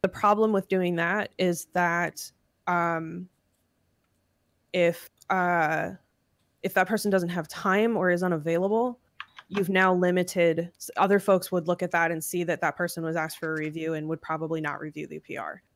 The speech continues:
um, because they don't wanna step on toes or, you know, that sort of thing.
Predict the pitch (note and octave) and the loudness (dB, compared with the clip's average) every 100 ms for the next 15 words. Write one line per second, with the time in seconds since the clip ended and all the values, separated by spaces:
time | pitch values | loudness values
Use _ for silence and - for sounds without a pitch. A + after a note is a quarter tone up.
0 | _ - - _ _ _ - E3 D3+ D3+ | _ -20 -20 _ _ _ -4 -2 -2 -8
1 | D3 F3+ _ _ _ _ _ - E3+ E3+ | -14 -18 _ _ _ _ _ -10 -8 -8
2 | D#3 F3 D#3+ - D#3+ E3 D#3+ D3+ D3+ E3 | -6 -4 -2 -4 -6 -8 -10 -8 -10 -8
3 | D#3 D#3 D3 - D#3 D3+ D3 D#3 - - | -8 -8 -10 -8 -4 -4 -4 -6 -10 -20
4 | - - - F3+ D3+ D3+ D3+ - F3 D#3+ | -20 -20 -14 -10 -8 -10 -14 -8 -4 -4
5 | - D3 D#3 D3 D#3 | -4 -8 -8 -14 -14